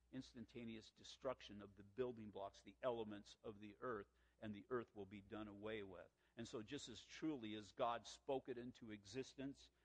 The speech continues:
God is going to speak it away. So the Apostle Paul, I'm sorry, Apostle Peter then says something very profound to the biblically based person. Again, in chapter,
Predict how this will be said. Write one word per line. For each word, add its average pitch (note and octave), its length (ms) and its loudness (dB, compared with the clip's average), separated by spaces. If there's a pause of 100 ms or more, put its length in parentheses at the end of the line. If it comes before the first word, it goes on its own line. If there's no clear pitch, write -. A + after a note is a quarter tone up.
(160)
God A2+ 260 10
is G#2+ 220 -2
going A2 300 2
to A2 120 -6
speak - 440 -4
it F#2+ 100 0
away. F#2 460 2 (720)
So F3+ 160 8
the F3+ 120 10
Apostle F#3+ 600 8 (140)
Paul, E3 360 10
I'm C#3 100 8
sorry, C#3 200 8
Apostle E3 520 6
Peter C#3+ 420 8 (280)
then G3 140 8
says F#3 220 8
something F3+ 480 4
very G3+ 260 12
profound E3 840 8
to E3 80 4
the C3 100 6
biblically F3+ 580 10 (100)
based E3+ 320 4 (200)
person. D#3+ 380 8
Again, C3 360 8
in A#2 200 4
chapter, F3 440 8